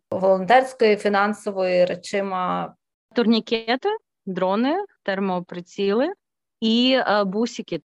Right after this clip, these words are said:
Speaker 2: Вони мають нас-, насправді дуже велике значення для військових.
Speaker 1: Якщо хтось з Австралії хоче їхати в Україну, яка б була ваша порада, на що звернути увагу, що з собою взяти, чого не брати?
Speaker 2: Я була спакована дуже лайт. У мене був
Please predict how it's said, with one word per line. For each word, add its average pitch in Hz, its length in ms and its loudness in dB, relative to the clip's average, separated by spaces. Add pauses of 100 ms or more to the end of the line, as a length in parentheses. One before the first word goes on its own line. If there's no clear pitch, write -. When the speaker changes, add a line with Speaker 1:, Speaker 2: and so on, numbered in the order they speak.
(120)
Speaker 2:
Вони 165 320 4
мають 160 300 2
нас-, 151 280 -8
насправді 175 680 -4
дуже 151 280 -10
велике 151 320 -4
значення 139 680 -8
для 135 180 -10
військових. 143 480 -14 (560)
Speaker 1:
Якщо 233 380 4
хтось 269 320 6
з 226 260 4
Австралії 220 680 4
хоче 214 320 -4
їхати 202 420 -4
в 196 80 -6
Україну, 196 560 -4
яка 196 220 2
б 233 120 -4
була 220 220 0
ваша 208 320 0
порада, 202 580 2 (240)
на 220 80 0
що 240 160 0
звернути 226 500 -2
увагу, 196 460 2
що 226 220 -8
з 226 80 -12
собою 208 340 4
взяти, 190 440 2
чого 208 300 -6
не 208 120 -2
брати? 175 500 -4 (460)
Speaker 2:
Я 233 200 2
була 285 360 2
спакована 214 540 -2
дуже 180 260 -4
лайт. 160 300 -2
У 160 40 -6
мене 156 200 -4
був 156 180 -8